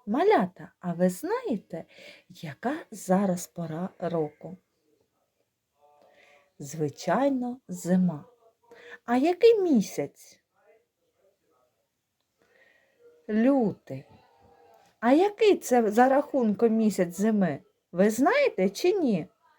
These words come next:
Давайте ми разом з вами дізнаємося, який це по рахунку місяць зими. Перший місяць зими — це грудень, другий —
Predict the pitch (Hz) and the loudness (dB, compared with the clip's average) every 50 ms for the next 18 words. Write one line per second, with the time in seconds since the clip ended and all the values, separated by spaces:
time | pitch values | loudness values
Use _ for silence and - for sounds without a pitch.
0 | _ - - - - - - _ _ - 196 226 214 185 180 180 190 180 175 175 | _ -20 -20 -20 -20 -20 -20 _ _ -2 2 4 4 4 4 2 0 -2 0 0
1 | 170 170 170 160 - 175 160 156 147 - 147 151 185 254 339 - 392 277 202 175 | -2 -2 -2 -4 -4 -8 -10 -10 -12 -12 -10 -6 -6 -4 -4 -4 -4 -4 -4 -6
2 | - - _ _ _ - 196 196 302 403 415 403 359 330 247 185 175 156 156 151 | -8 -12 _ _ _ -6 -2 2 4 2 2 2 0 0 0 0 0 -2 -4 -6
3 | - - 160 - - - 220 240 330 403 415 - - 294 233 202 180 - - 180 | -8 -8 -8 -8 -8 -6 -4 -2 0 -2 -2 -4 -2 -2 -2 -2 -2 -4 -4 -4
4 | 165 165 - - 185 185 175 156 156 - - 208 254 359 427 427 - - - 180 | -4 -4 -2 -2 0 0 0 0 -2 -6 -6 -4 -4 -2 -4 -4 -6 -8 -6 -4
5 | 147 135 - - _ _ _ _ _ _ _ _ _ _ _ _ _ _ _ _ | -4 -4 -6 -10 _ _ _ _ _ _ _ _ _ _ _ _ _ _ _ _
6 | _ _ - 220 247 320 349 320 220 - - 160 151 156 - 196 214 208 202 185 | _ _ -2 -2 0 0 0 0 -2 0 0 -2 -2 -2 -2 0 0 2 2 2
7 | 165 151 - - _ _ _ _ _ _ _ _ _ _ _ _ _ _ _ _ | 0 -2 -6 -14 _ _ _ _ _ _ _ _ _ _ _ _ _ _ _ _
8 | _ - - - _ _ _ - 202 247 381 480 494 - - 370 339 302 254 214 | _ -18 -18 -18 _ _ _ 2 4 6 6 4 4 2 -2 -2 0 0 0 0
9 | 202 190 196 175 175 165 170 185 190 175 175 170 156 156 - - - - 208 233 | 2 4 4 2 2 2 0 -2 -2 0 -2 -4 -8 -10 -10 -14 -6 -2 0 0
10 | 294 349 415 415 _ _ _ _ _ _ _ _ _ _ _ _ - 240 214 226 | 2 0 -2 -6 _ _ _ _ _ _ _ _ _ _ _ _ -8 -4 -2 2
11 | 262 269 262 240 226 185 180 226 208 202 226 - _ _ _ _ _ _ _ _ | 2 2 2 2 0 0 2 2 2 0 -2 -6 _ _ _ _ _ _ _ _
12 | _ _ _ _ _ _ _ _ _ - - - - - _ _ _ 170 151 - | _ _ _ _ _ _ _ _ _ -20 -20 -20 -20 -20 _ _ _ -14 -8 -6
13 | - 170 180 202 226 269 359 370 349 302 247 202 180 156 - - | -2 -2 0 2 4 4 2 4 4 4 4 4 2 -2 -6 -12